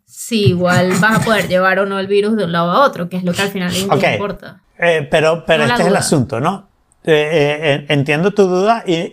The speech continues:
Speaker 2: y no estoy apoyando el pasaporte de covid. Lo que digo es que creo que este es el sentido que le ve la gente al pasaporte del covid, ¿no? Primero, la gente que tiene la vacuna puede ser portador del vino,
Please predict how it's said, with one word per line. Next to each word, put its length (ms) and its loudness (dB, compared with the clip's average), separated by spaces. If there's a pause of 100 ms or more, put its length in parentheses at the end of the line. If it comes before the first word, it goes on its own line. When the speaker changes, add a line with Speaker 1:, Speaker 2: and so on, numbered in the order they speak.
Speaker 2:
y 260 2
no 200 0
estoy 800 0
apoyando 520 0
el 80 -2
pasaporte 520 0
de 100 0
covid. 300 -2 (580)
Lo 300 2
que 140 0
digo 260 2
es 80 -2
que 340 -2
creo 360 0
que 80 -2
este 180 -2
es 60 2
el 80 0
sentido 640 0
que 100 -4
le 100 0
ve 140 2
la 100 0
gente 300 -2
al 80 0
pasaporte 540 -2
del 360 2
covid, 380 -2
¿no? 200 -4 (400)
Primero, 640 2
la 240 2
gente 300 0
que 120 2
tiene 180 0
la 100 2
vacuna 760 0 (140)
puede 200 2
ser 200 0
portador 360 0
del 140 0
vino, 420 2